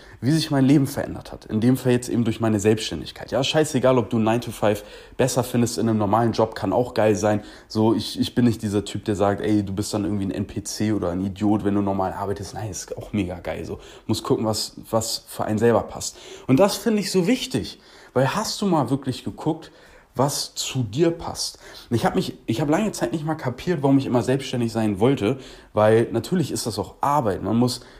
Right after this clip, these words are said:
ein bisschen mehr machen am Anfang natürlich, um Momentum aufzubauen.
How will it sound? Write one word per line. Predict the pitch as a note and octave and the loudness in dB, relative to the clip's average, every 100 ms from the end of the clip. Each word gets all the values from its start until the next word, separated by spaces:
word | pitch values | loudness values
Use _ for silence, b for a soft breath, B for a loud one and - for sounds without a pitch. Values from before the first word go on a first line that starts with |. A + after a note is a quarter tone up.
| B | B
ein | A#2+ B2+ B2+ | 0 0 0
bisschen | C#3+ D3 B2+ | -2 2 4
mehr | C3+ D3+ D3 | 6 4 2
machen | D#3 - D3+ | 0 -2 -2
am | G#2+ | 0
Anfang | G#2+ G2+ - G2 | -2 -4 -4 -4
natürlich, | F#2+ - A2 B2 - | -4 -2 0 0 2
um | B2+ | 2
Momentum | B2 C3 D#3 E3+ C3 | 4 4 2 0 -2
aufzubauen. | D#2 - - - E2 | -2 -6 -8 -8 -8